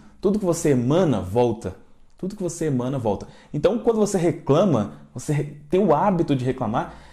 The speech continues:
é como se você tivesse pedindo cada vez mais dessas coisas que você reclama, tá? Então, esse é o primeiro hábito, o hábito da reclamação.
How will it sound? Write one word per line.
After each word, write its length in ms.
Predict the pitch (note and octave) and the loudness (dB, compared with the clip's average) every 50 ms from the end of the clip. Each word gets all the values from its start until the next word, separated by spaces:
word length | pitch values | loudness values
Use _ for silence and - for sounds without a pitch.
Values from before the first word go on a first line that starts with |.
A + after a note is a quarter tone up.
| - - - | -20 -10 -4
é 80 | - D3 | -4 0
como 180 | - F#3 G#3+ | 2 2 2
se 60 | G#3+ | 2
você 240 | G#3+ A3 G#3+ G#3+ A3 | 2 0 2 2 2
tivesse 680 | G#3+ - G3+ D#3+ E3+ F3+ G#3 G#3 - - G#3+ G#3 G#3 - - - - - | 0 2 2 4 4 4 2 0 0 0 0 0 -2 -4 -20 -20 -8 0
pedindo 540 | - G#3 G3 D3+ A#2 C#3 G3+ A#3+ B3+ A3 A3+ | 2 2 2 2 4 2 4 4 4 2 2
cada 380 | G3+ - F3 F3+ F#3+ F3+ F#3+ D#3 | 0 0 0 0 2 2 2 2
vez 260 | D3 D#3+ E3+ D#3+ C#3 | 2 0 0 0 0
mais 420 | C3 B2+ B2+ C3 C#3+ D3 C#3+ C3+ | 0 0 0 2 0 0 0 0
dessas 320 | C3 B2+ B2+ - C#3+ C#3 - | -2 -4 -4 -6 -8 -10 -6
coisas 300 | - B2 B2 B2+ B2+ - | -4 -2 0 0 -2 -2
que 60 | - | -4
você 200 | B2+ B2 - B2+ | -4 -4 -4 -4
reclama, 520 | B2+ C3+ C3 - - F2+ F2 F#2 F#2 - - - - - | -6 -6 -4 -4 -6 -6 -6 -8 -12 -16 -18 -20 -20 -12
tá? 280 | - E2+ F#2+ A2 - - - - - - | -8 -6 -6 -6 -8 -14 -20 -18 -10 -6
Então, 420 | G#2+ G#2 G#2+ B2+ C3 D#3 D#3+ D#3 - - | -4 0 2 2 2 2 -2 -4 -6 -2
esse 200 | - C#3 D3 D3 | 0 0 2 2
é 40 | F3 | 2
o 20 | |
primeiro 380 | F3 - C#3+ C#3 C#3+ E3 E3 C3 | 2 2 2 4 4 4 4 4
hábito, 340 | A2+ G#2+ F#2+ - - - F2 | 4 2 2 -2 -6 -4 -2
o 60 | G2+ | 0
hábito 260 | A2 A#2+ B2 - C#3 | 0 0 -2 -4 -6
da 60 | C3 | -4
reclamação. 720 | B2+ B2+ B2+ - C3+ C3+ C3+ C3+ C#3 - G#2 F2+ F2 - | -2 -2 -2 -2 -2 -2 -2 -2 -2 -4 -6 -6 -6 -10